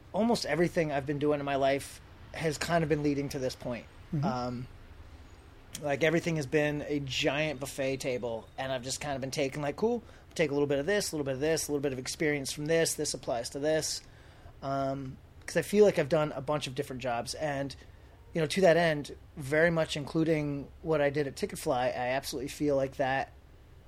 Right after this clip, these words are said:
Speaker 1: filled in a piece that I would not have been able to fill in elsewhere. Um, just kind of the right combination of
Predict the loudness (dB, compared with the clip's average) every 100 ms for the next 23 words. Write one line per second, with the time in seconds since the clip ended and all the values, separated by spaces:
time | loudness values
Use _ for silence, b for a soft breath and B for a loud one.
0 | -20 -20 -20 -20 -20 -20 -20 -20 -20 -20
1 | -20 -20 -20 -20 -20 -20 -20 -20 -20 -16
2 | -12 -2 4 6 8 6 4 0 -2 -2
3 | -2 -2 -4 -4 -6 -8 0 2 4 2
4 | 0 -4 -2 -4 -2 -2 0 0 -2 0
5 | 2 4 2 -2 -12 -20 -20 -20 -6 2
6 | 2 2 -2 -4 0 2 2 -2 B B
7 | B B -6 -2 -2 -4 -6 -10 -20 -20
8 | -20 -20 -20 -16 -4 0 2 2 0 0
9 | 0 0 4 4 2 -4 -12 -10 -2 -2
10 | 0 0 -2 -2 -4 -2 -2 -2